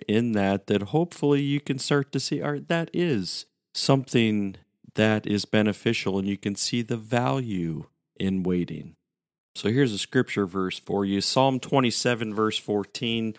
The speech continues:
"Wait for the Lord, be strong and take heart, and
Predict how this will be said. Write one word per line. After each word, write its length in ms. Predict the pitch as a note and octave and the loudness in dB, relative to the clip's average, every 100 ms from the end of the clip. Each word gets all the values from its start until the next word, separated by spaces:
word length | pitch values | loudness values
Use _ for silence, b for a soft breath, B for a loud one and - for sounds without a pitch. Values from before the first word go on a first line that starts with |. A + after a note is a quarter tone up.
| - | -2
"Wait 360 | G#2 D#3+ F#3 | 4 4 2
for 160 | - E3+ | 0 4
the 120 | D3+ | 4
Lord, 440 | C3+ B2+ G#2 F#2+ | 4 6 6 2
be 180 | - G#2 | -2 -2
strong 640 | G2 - - A2 B2+ C3+ B2 | 0 -4 2 4 6 4 -2
and 160 | G#2+ | -6
take 300 | - A#2 A2+ | -4 -4 -4
heart, 460 | - - G#2+ G#2 - _ | -4 2 2 2 -2 _
and 360 | G2 G2+ G2 | 0 2 0